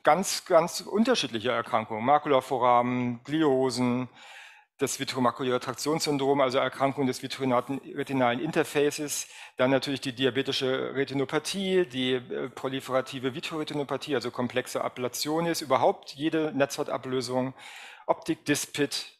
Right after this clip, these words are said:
traktive Optikopathien, Makulaödeme unterschiedlichster Genese, retinale Venenverschlüsse, A I O N bis hin zur exudativen A M D. Wie können wir den, wie können wir das sozusagen beheben?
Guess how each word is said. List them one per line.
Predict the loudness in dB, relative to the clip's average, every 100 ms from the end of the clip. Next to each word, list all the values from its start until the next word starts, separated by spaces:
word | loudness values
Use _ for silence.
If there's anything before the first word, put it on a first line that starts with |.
| -8
traktive | -2 0 -2 -2 0
Optikopathien, | 0 -4 -4 -4 -2 -4 -2 0 0 0 -6 -20 -20 -14 2
Makulaödeme | 2 4 4 2 2 0 0 2 2 -2 -6 _ _ _ _ _
unterschiedlichster | -4 -2 0 -2 -4 -6 -2 0
Genese, | 4 6 4 4 2 2 -4 -20 -20 -20 _ _
retinale | -6 0 4 4 4
Venenverschlüsse, | 0 0 0 -2 -2 -2 -2 -2 -2 -4 -10 _ _ _ _ _ _ _ 0
A | 2
I | 4
O | 4
N | 4 0 -2 -6 -16 _ _ _ _ _ _ _ -8
bis | -2
hin | -2
zur | 0 -2
exudativen | -4 -2 -2 -2 -6 -4
A | 0
M | 0
D. | 0 -4 -8 -18 _ _ _ _ _ _ _ _ _ _ _ _ _ _ -20 -20 -20 -20 -20 _ _ _ _ _ _ _ _ _ _ _
Wie | -4
können | 2 4
wir | 6
den, | 4 0
wie | -4
können | 0 2
wir | 2
das | 2
sozusagen | 0 -4 2 4 4 2
beheben? | -2 0 0 2 0 0